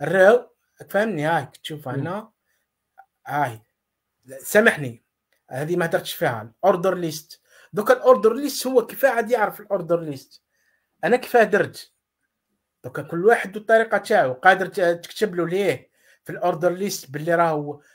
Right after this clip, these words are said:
Speaker 1: باللي راهو اوردر ليست، بار اكزومبل، راك في الصفحه، دير له ترو، بار اكزومبل، يعرفها باللي راك في الصفحه اوردر ليست. مي انا، انا، انايا واش درت؟ مادامني في الصفحه، في هذه، في الصفحه تاع ال-،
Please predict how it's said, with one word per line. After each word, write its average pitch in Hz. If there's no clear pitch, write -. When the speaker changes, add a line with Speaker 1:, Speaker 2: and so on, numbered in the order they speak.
Speaker 1:
باللي 151
راهو 160
اوردر 160
ليست، 180
بار 147
اكزومبل، 156
راك 147
في -
الصفحه، 147
دير 143
له 156
ترو، 185
بار 147
اكزومبل، 220
يعرفها 156
باللي 160
راك 156
في -
الصفحه 143
اوردر 139
ليست. 233
مي 185
انا، 196
انا، 220
انايا 208
واش 180
درت؟ 240
مادامني 202
في 190
الصفحه، 190
في 180
هذه، 180
في 127
الصفحه -
تاع 151
ال-، 139